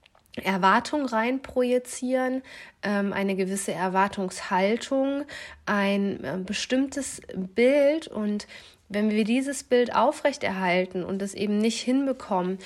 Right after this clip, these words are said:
jeden Tag neu reinzuspüren in diese Verbindung, wie geht es denn jetzt meinem Tier, wie geht es meiner Katze, wie geht es meinem Hund, ähm, dann bin ich halt überhaupt nicht mehr in der Lage, auf mein Tier wirklich auch artgerecht einzugehen sozusagen,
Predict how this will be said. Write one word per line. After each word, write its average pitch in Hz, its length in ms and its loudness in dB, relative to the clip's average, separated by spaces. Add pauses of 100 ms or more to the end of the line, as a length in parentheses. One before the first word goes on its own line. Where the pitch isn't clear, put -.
(180)
jeden 254 420 2
Tag 226 480 2
neu 226 340 2
reinzuspüren 190 1040 -2
in 214 240 0
diese 226 260 0
Verbindung, 214 720 2
wie 196 80 -2
geht 233 280 -2
es 247 120 -4
denn 175 180 -4
jetzt 165 280 -8
meinem 175 200 -4
Tier, 190 220 -6
wie 196 120 -4
geht 226 220 -4
es 226 140 -8
meiner 160 240 -6
Katze, 175 380 -12
wie 196 100 -4
geht 202 240 -6
es - 140 -12
meinem 175 300 -10
Hund, - 200 -10 (540)
ähm, 196 240 0
dann 202 160 2
bin 240 120 2
ich 247 140 -2
halt 220 240 0
überhaupt 277 640 0
nicht 233 220 -4
mehr 202 160 0
in 214 100 -2
der 202 140 0
Lage, 220 480 2
auf - 180 -6
mein 190 280 -2
Tier 254 520 2
wirklich 214 400 -4
auch 180 200 -8
artgerecht 190 760 -2
einzugehen 185 640 -2
sozusagen, 190 800 -2